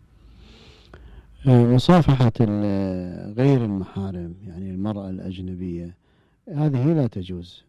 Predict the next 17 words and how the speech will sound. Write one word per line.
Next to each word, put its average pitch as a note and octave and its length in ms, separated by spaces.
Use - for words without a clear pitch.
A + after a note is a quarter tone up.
ويفرق D#3 880
هنا A2 500
الفقهاء، B2 720
آه، G#2 540
يفرقون A#2+ 840
بين G#2+ 280
ال-، G2 1080
المرأة، G2+ 680
آه، F#2+ 560
إذا G2+ 160
كانت G2+ 400
شابة، G2 840
يعني، F#2+ 520
في G2 200
مظنة G#2 580
الفتنة، F#2 520
فهذه، C#3 720